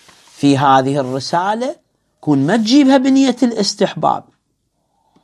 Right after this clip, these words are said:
تجيبها بنية رجاء المطلوبية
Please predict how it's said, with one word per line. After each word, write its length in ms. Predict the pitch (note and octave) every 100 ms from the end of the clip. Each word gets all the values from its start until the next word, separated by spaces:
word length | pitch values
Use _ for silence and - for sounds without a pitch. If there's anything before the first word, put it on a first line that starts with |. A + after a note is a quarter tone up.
| _ _ _
تجيبها 540 | B2+ A2 G3 G3 D#3
بنية 480 | C#3+ D3+ F3 G#3 D3 D3
رجاء 500 | C3+ B2+ G3 D4 E4+
المطلوبية 880 | D#4+ B3+ - C#3+ A2+ G2+ - _